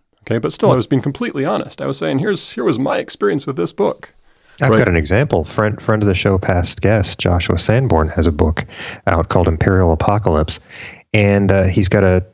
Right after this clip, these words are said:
Speaker 3: two-star rating from M T nine four four on Amazon as of April tenth, twenty fifteen. The font on this book is too small to read and cannot be adjusted on the Kindle.
Speaker 2: <laughs> Right. Yeah, that's a good example.
Speaker 3: I've told Josh to use bigger fonts now when he
Speaker 2: <laughs> Right.
Speaker 3: writes his books.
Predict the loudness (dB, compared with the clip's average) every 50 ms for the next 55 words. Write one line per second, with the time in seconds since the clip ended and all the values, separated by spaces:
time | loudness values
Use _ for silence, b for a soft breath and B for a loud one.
0 | _ 0 0 0 2 2 0 0 0 2 2 2 2 2 0 0 0 -2 0 0
1 | 0 0 0 0 2 2 4 4 2 2 2 2 2 2 2 2 0 0 0 2
2 | 2 2 2 2 2 2 2 2 4 4 4 4 4 4 4 4 4 2 2 2
3 | 0 0 0 0 0 0 0 2 0 0 0 0 2 0 0 -2 0 2 2 2
4 | 2 2 0 B B B B B B -4 -2 -2 -2 -2 -2 0 0 0 0 0
5 | 0 2 2 2 0 0 -2 -2 -4 -2 0 -2 -2 0 0 2 2 2 0 0
6 | 0 2 2 2 2 2 2 2 4 4 4 4 2 2 2 2 0 2 2 2
7 | 2 4 4 4 4 2 4 4 2 2 4 2 2 2 4 2 2 2 0 0
8 | 0 2 4 4 4 6 6 4 6 4 4 2 0 -8 _ _ -20 -20 _ b
9 | b b b b b b b b b b b b b _ 2 4 4 4 2 0
10 | _ _ 0 0 2 0 0 4 4 4 4 6 4 4 4 2 2 0 0 0
11 | 0 0 0 2 2 2 2 2 2 2 0 0 0 0 2 2 2 0 0 0
12 | 0 0 0 0 0 -2 -2 -2 0 0 2 2 2 2 2 4 6 6 8 6
13 | 6 6 6 4 4 4 2 2 2 2 2 2 0 -2 -8